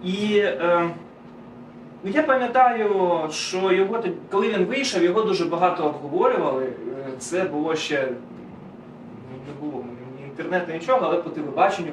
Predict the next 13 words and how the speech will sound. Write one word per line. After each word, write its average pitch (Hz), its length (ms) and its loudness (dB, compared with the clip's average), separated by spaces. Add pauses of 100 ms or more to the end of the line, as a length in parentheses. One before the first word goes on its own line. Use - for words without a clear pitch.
про 135 100 -10
нього 151 220 -2
говорили 135 320 -8
багато, 127 360 -6
про - 340 -18
цей 120 220 -12
фільм. 262 100 -6 (680)
Тому 147 220 -4
що 180 220 2
це 180 200 0
було 160 200 -2
щось 156 200 -4
таке, 180 520 2